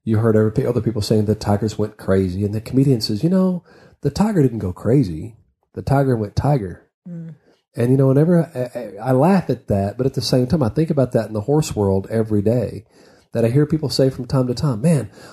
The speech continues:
Speaker 1: all of a sudden for no reason, my horse just bolted," or "All of a sudden for no reason, the horse kicked up," or "All of a sudden for no reason,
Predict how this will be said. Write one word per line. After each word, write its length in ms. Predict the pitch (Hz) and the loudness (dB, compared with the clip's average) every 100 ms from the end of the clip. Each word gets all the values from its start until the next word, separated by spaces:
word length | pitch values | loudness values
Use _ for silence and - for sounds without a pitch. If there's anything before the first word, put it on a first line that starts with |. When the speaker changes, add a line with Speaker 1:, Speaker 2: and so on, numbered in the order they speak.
| - | -12
Speaker 1:
all 140 | 147 190 | -4 -2
of 80 | |
a 60 | 135 | 0
sudden 320 | - 180 156 | 2 2 2
for 160 | 131 123 | 0 0
no 160 | 160 | 0
reason, 320 | 139 190 170 117 | 2 2 2 0
my 120 | 110 | -2
horse 220 | 180 180 | -2 -4
just 340 | - 110 - | -4 -8 -8
bolted," 400 | - 175 165 85 | -4 -4 -6 -12
or 140 | 80 117 | -10 -2
"All 140 | 214 | 0
of 80 | 170 | 0
a 40 | |
sudden 220 | 139 175 156 | 0 0 0
for 100 | 135 | 0
no 200 | 170 180 | 0 2
reason, 320 | 180 202 135 | 2 2 0
the 100 | 120 | -2
horse 240 | 156 120 | -2 -4
kicked 380 | - 202 - - | -4 -8 -6 -4
up," 280 | 180 - - | -4 -4 -6
or 140 | 120 | -4
"All 80 | 190 | -2
of 80 | 185 | -2
a 60 | |
sudden 240 | 156 165 147 | 0 0 0
for 100 | 147 | 0
no 140 | 139 | 0
reason, 380 | 135 214 175 135 | 2 2 0 -2